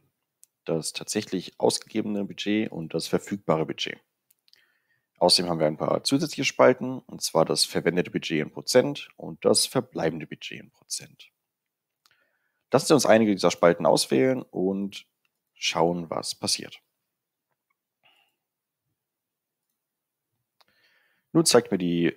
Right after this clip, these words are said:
Software die Budgetinformationen für das Ziel an. Außerdem fasst die Software bei mehreren Initiativen die Budget- und Ist-Informationen zusammen.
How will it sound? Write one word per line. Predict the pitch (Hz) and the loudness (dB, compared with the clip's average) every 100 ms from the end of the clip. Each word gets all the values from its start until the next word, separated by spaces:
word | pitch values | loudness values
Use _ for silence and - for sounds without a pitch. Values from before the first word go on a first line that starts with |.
| _ | _
Software | - 127 - 135 113 | -2 0 4 6 6
die | 92 90 | 4 -2
Budgetinformationen | 85 85 - 104 117 117 101 - 98 98 | -2 -4 0 0 0 -2 -6 -4 -4 -4
für | 98 - | -6 -10
das | - - | -8 -10
Ziel | - - 92 95 - - | -6 -6 -2 -2 0 2
an. | 85 - _ _ _ _ _ _ _ _ - - | 2 0 _ _ _ _ _ _ _ _ -8 4
Außerdem | 98 110 104 | 4 6 2
fasst | 90 - | 0 0
die | - | 2
Software | - 85 - 127 | 2 2 6 6
bei | 127 78 76 | 6 2 -2
mehreren | 80 85 82 | -2 -2 -2
Initiativen | 80 - - - 107 131 135 123 | -6 -10 -10 -4 -2 -2 -6 -12
die | - 85 82 | -10 -8 -10
Budget- | - 78 - 95 117 | -12 -12 -6 -2 0
und | 85 - | -2 -8
Ist-Informationen | - - - - - 76 85 87 | -8 -8 -8 -14 -12 -10 -8 -6
zusammen. | - 95 87 80 | 0 4 4 2